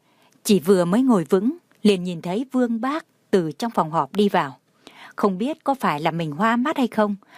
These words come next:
rõ ràng thấy Vương Bác vừa liếc mắt qua mình, mới quay đầu đến vị trí của đầu bàn. Cả phòng họp yên lặng, Vương Bác hắng giọng.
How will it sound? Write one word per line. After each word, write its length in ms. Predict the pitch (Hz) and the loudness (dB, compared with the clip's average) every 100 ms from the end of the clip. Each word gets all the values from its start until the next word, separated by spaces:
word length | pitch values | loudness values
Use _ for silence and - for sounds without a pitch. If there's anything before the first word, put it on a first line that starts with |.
| - | -2
rõ 180 | 220 269 262 | 0 0 -2
ràng 260 | 196 156 | -2 -4
thấy 120 | 208 | -8
Vương 260 | 240 254 220 | -4 -2 -2
Bác 220 | 262 320 - 180 | -4 -8 -10 0
vừa 220 | 190 156 | 2 2
liếc 340 | 160 302 - | -2 -6 -4
mắt 220 | 311 349 | -6 -2
qua 140 | - 226 | 0 0
mình, 260 | 196 165 139 _ - _ | 0 -4 -12 _ -20 _
mới 300 | 196 190 262 - | 2 2 0 -2
quay 220 | 269 247 | 0 0
đầu 220 | 196 170 | 0 0
đến 160 | 151 233 | 0 2
vị 140 | 214 180 | 2 2
trí 240 | 190 233 - | 2 2 2
của 140 | 180 | 2
đầu 160 | 165 151 | 2 0
bàn. 260 | 160 143 135 _ _ _ - - - - | 0 -2 -8 _ _ _ -20 -18 -10 -2
Cả 120 | 208 | -2
phòng 160 | 208 185 | -2 -2
họp 220 | 185 165 | -2 -2
yên 240 | - 277 247 | -4 -2 0
lặng, 180 | 202 170 - _ _ _ | -2 -6 -14 _ _ _
Vương 300 | 202 202 185 | 0 2 2
Bác 260 | 180 254 - | 0 -4 -6
hắng 280 | - 190 254 | -4 -2 0
giọng. 200 | 240 185 | 0 0